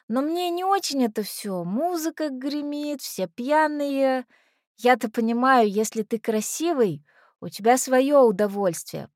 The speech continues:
Познакомиться с кем, может, там это что. Нет, ну мне по молодости тоже хотелось, <laughs> чего уж скрывать.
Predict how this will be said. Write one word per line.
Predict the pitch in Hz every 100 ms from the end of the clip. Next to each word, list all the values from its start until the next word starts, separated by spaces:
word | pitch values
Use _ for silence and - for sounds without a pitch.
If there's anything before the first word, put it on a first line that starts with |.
| -
Познакомиться | 339 262 185 165 - 262 277 226 214 196
с | -
кем, | - 196 170
может, | 165 185 - -
там | 170 160
это | 160 147 160
что. | - - 165 156 151 _ _ _ _ _ _
Нет, | 240 285 226
ну | 214
мне | 240 302
по | 262 247
молодости | 269 269 226 220 - 240
тоже | - 339 302
хотелось, | 214 196 - 170 151 - -
<laughs> | 190 -
чего | - 190 175
уж | 160
скрывать. | - - 180 165 156 _